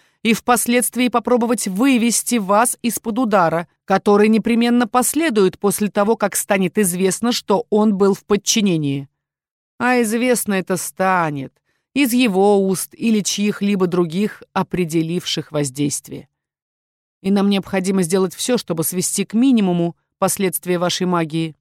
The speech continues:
«Я не понимаю», прошептала я. «Что вы хотите получить от подчинения Нейта?»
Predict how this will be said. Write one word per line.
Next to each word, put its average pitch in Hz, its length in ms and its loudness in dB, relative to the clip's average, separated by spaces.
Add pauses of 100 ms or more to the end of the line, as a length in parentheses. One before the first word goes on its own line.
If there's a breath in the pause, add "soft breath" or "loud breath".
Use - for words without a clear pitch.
(340)
«Я 190 260 -2
не 196 160 -2
понимаю», 208 720 -4 (500)
прошептала 175 480 -8
я. 160 260 -10 (500)
«Что - 280 -4
вы 220 120 0
хотите - 380 -4
получить 202 460 -2
от 214 140 -6
подчинения 202 640 0
Нейта?» 190 480 -4